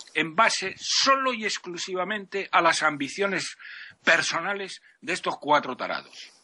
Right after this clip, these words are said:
o cinco tarados, o seis tarados, los que quieran ir metiendo, de unos pocos tarados, como ha ocurrido en España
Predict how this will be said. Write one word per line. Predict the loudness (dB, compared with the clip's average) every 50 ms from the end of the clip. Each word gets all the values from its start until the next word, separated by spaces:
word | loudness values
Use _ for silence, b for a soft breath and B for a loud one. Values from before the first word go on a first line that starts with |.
| _ _ -12
o | -10 -4
cinco | -2 0 0 0 -2 -4 -4
tarados, | 0 4 4 4 4 4 0 -4 -6 -8
o | -8 -4
seis | -2 -2 0 0
tarados, | 0 0 0 0 -2 -4 -4
los | -4 -4 -2
que | -2 -2 0
quieran | 2 4 4 4 4 4
ir | 2 2
metiendo, | 0 -2 -4 -6 -8 -10 -10 -10 -10
de | -2 2 2 4
unos | 4 4 2 2
pocos | 0 -2 -2 -2 -4 -6 -6
tarados, | -6 -8 -8 -10 -12 -14 -16 B B B B B 0
como | 2 6 8 8
ha | 8 8
ocurrido | 4 2 0 0 0 0 -2
en | -2
España | -6 -2 0 0 2 2 2 0 -2